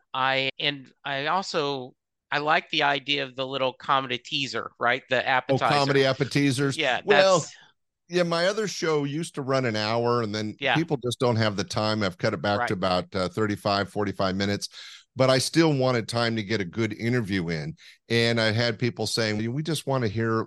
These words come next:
Speaker 2: almost like a joke of the day." So
Speaker 1: Yeah.
Speaker 2: comedy appetizers are all pure comedy. They're out every Friday. They're, like, three to seven minutes. It's a story or a comedy bit, but it's always funny.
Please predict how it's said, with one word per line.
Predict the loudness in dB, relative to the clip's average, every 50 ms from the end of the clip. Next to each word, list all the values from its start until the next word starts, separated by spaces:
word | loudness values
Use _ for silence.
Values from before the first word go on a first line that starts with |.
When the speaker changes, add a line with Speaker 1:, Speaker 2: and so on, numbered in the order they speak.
| -2
Speaker 2:
almost | 0 0 2 2 0 2 0
like | 0 0 0
a | -2 0
joke | 0 2 0 0 0 -2
of | -2 -2
the | -2
day." | -2 0 0 0 0 0 -2 -4
So | -6 -8 -8
Speaker 1:
Yeah. | -6 -2 0 2 2
Speaker 2:
comedy | 4 2 2 2 2
appetizers | 0 -2 -4 -8 -8 -4 -2 0 0 0 0 -2 -2 -2 -4 -4 -6 -10 -14 -20 -20 -20 -20 -20 -20 _ -2 0
are | 4 4
all | 6 6 6 6 4
pure | 2 -4 -2 0 2 2 2
comedy. | 0 -2 -2 0 0 0 0 0 -2 0 0 0 -2 -2 -6 -10 -20 -20 _ -4
They're | 0 2 2 4
out | 4 2 0 0
every | -2 -4 -2 -2 -2 -4
Friday. | -4 -8 -8 -4 0 0 2 2 2 0 0 -2
They're, | -2 -4 -6 -6
like, | -6 -8 -10 _ -16 -10
three | -4 -2 0 0
to | 0 0
seven | 0 0 2 2 2 2 -2 -4 -2
minutes. | -2 -2 0 0 -2 -2 -4 -6 -6
It's | -6 -6 -6 -6
a | -6
story | -6 -6 -2 0 0 0 0 -2 -4 -4 -2 0 2 2 2
or | 0 -2
a | -4
comedy | -4 -4 -2 -2 -2 -2 -2 -2 -2
bit, | -2 -2 -2 -2 -2
but | -4 -4 -4
it's | -4 -2 0
always | 0 2 2 0 0 -2
funny. | -2 -2 -2 0 0 -2 -2